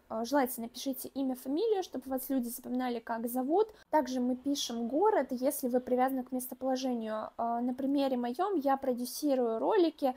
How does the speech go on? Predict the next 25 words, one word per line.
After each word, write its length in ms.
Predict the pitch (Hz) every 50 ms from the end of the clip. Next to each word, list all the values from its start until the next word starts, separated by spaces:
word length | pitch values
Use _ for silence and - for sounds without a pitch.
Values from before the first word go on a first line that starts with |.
| - - - 320 _
и 100 | - 233
мне 180 | 240 254 302 339
нужно 260 | 320 285 262 254 254
ездить 440 | 247 233 254 285 302 269 262 247 -
на 140 | 254 262 269
съёмки. 680 | - - 269 269 247 233 226 226 - - 226 214 - - - - - -
А, 200 | - - 226 233 _ _
так 200 | - 285 277 277
как 180 | - _ - -
я 160 | 262 262 254
живу 300 | 247 254 262 277 277 262
в 40 | 247
Москве 440 | 247 240 247 - - - 269 262 -
и 140 | - 233
пока 360 | - - 262 262 277 262 254 254
снимаю 440 | - - 233 247 247 247 240 233 240 -
только 380 | 262 254 254 254 254 - 226
в 100 | 233 226
Москве, 460 | 233 240 240 - - - 320 370 427 480 523 554 - - - - - - -
а, 220 | - 226 233 233 240
то 280 | 233 - 320 349 359
я 200 | 349 285 277 285
всегда 360 | 285 - - 247 247 269 277 294
пишу, 540 | 285 - 254 247 - - - 294 302 302
например, 640 | 277 254 233 240 240 240 233 240 262 285 285 269 262